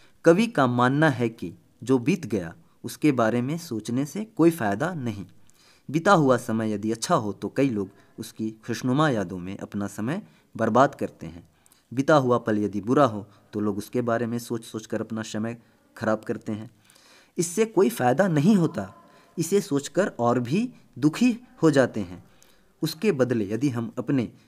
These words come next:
प्रेजेंट, वर्तमान की तरफ ध्यान दें तो हमारा आज भी ठीक रहेगा और आने वाला कल भी ठीक हो सकता है। इसलिए मु-, भूतकाल यानी बीते हुए कल को भूलकर हमें अपने वर्तमान की ओर ध्यान देना चाहिए।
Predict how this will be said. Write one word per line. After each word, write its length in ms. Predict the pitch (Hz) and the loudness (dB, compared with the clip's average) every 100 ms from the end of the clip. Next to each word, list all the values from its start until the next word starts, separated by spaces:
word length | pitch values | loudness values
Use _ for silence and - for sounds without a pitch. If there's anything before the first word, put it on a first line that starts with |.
| _ 131 | _ 0
प्रेजेंट, 440 | 131 151 143 104 | 2 4 2 0
वर्तमान 500 | 101 110 127 135 180 | -6 -6 0 0 0
की 140 | - 123 | -2 -6
तरफ 300 | 113 113 110 | -4 -6 -6
ध्यान 320 | 101 135 131 | -2 0 0
दें 120 | - - _ _ _ _ | -6 -20 _ _ _ _
तो 60 | 110 | -12
हमारा 400 | 95 101 107 143 | -8 -6 -2 -4
आज 300 | - 101 107 | -4 -8 -8
भी 140 | 110 123 | -6 -8
ठीक 260 | 143 127 | -8 -6
रहेगा 420 | 135 143 151 190 208 - - - | -4 -4 -2 -4 -4 -16 -20 -2
और 260 | 139 214 - | 0 0 -4
आने 240 | 113 110 120 | -6 -4 -2
वाला 280 | 123 170 240 - - _ _ - | 0 0 -2 -8 -20 _ _ -2
कल 140 | 226 | 2
भी 340 | 165 185 285 311 - _ - | 4 4 4 -2 -20 _ -6
ठीक 220 | - 240 | -4 0
हो 160 | - 202 | 2 2
सकता 340 | 170 - 113 | 2 -2 -8
है। 180 | 98 92 - - - - | -8 -12 -20 -20 -20 -10
इसलिए 380 | 190 - 113 95 | -8 -6 -6 -6
मु-, 220 | 95 131 | -6 -8
भूतकाल 640 | 131 117 139 - 135 135 92 | -8 -6 -6 0 2 2 2
यानी 260 | 104 107 | -4 -4
बीते 220 | 104 117 165 | -4 -2 0
हुए 220 | 131 113 | 0 -2
कल 200 | 143 147 | -2 -2
को 220 | - 95 _ _ | -4 -16 _ _
भूलकर 380 | 117 151 - 82 - _ _ _ _ _ | -2 0 0 -10 -16 _ _ _ _ _
हमें 360 | - 123 151 - | -4 -2 -2 -6
अपने 320 | - 101 107 | -14 -10 -10
वर्तमान 500 | 95 - 90 92 104 | -10 -12 -12 -8 -8
की 200 | 101 104 107 | -8 -6 -2
ओर 220 | 196 - _ _ 101 | -2 -4 _ _ -6
ध्यान 320 | 123 147 139 | 2 2 2
देना 240 | 113 95 | 0 -4
चाहिए। 500 | - 104 98 107 - | -6 -8 -4 -6 -8